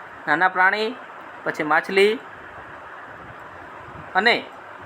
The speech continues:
ઉંદર, ઉંદર જેવા પ્રાણીઓને ખાય છે. અને કેવી રીતે ખાય છે? પકડીને અથવા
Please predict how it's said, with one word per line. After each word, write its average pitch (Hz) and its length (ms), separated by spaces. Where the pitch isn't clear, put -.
ઉંદર, 202 320
ઉંદર 214 200
જેવા 220 220
પ્રાણીઓને 220 560
ખાય 214 220
છે. - 460
અને 185 100
કેવી 233 200
રીતે 262 160
ખાય 226 200
છે? 233 220
પકડીને 247 440
અથવા 254 420